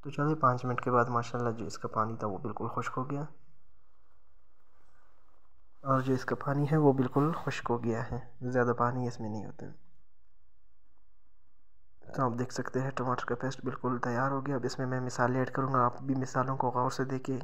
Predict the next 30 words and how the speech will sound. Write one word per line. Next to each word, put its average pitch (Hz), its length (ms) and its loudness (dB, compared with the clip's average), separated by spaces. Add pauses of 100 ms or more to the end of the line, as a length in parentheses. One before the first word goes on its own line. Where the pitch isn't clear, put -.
कौन 123 140 2
कौन, 120 180 2 (500)
आप, 143 220 -2 (240)
तो 143 100 4
आप 131 160 8
देख 139 140 0
सकते - 220 -2
हैं 143 80 0
कौन 131 140 2
कौन 123 140 4
से 120 100 -4
मिसाले 117 340 -2
ऐड 117 100 -2
होंगे। 110 240 -2 (420)
यहाँ 123 180 6
मैंने 123 220 4
लिया 127 180 4
है 123 80 6
थोड़ा 120 200 8
सा 123 140 -4
इसमें - 200 -2
जायका 120 300 0
कढ़ाई 123 420 6 (420)
और 120 260 10 (280)
थोड़ा 117 160 6
सा 120 120 -2
सुरख - 280 -4
मिर्च 127 220 -2
लिया 127 260 4
है 127 160 2